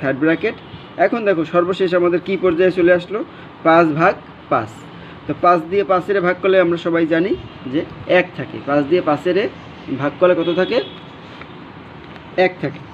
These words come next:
তাহলে এক। তাহলে এটার উত্তর কি? উত্তর কত হলো? এক। তাহলে আমরা এই অঙ্কটা সূত্র পেয়ে গেলাম। তো যে জিনিসটি বলেছিলাম যে ভ, গ, জ, বর একটি ব্যাখ্যা আছে,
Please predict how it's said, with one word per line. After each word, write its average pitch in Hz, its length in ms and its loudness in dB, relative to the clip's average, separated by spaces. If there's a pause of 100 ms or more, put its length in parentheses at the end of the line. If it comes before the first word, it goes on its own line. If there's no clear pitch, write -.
(600)
তাহলে 160 240 -2 (640)
এক। 110 160 -8 (580)
তাহলে 143 180 0
এটার 170 240 4
উত্তর 165 300 4
কি? 190 220 -2 (1500)
উত্তর 156 340 0
কত 156 140 0
হলো? 185 280 4 (840)
এক। 120 220 -4 (500)
তাহলে 190 340 2 (360)
আমরা 180 280 4
এই 180 60 6
অঙ্কটা 180 420 2 (200)
সূত্র 170 480 -2
পেয়ে 185 160 2
গেলাম। 156 320 2 (280)
তো 160 180 2
যে 185 280 4
জিনিসটি 175 360 2
বলেছিলাম 175 500 2
যে 151 100 4
ভ, 143 180 -4
গ, 190 220 2
জ, 170 120 2
বর 185 280 4
একটি 190 240 -2
ব্যাখ্যা 160 440 2
আছে, 135 280 0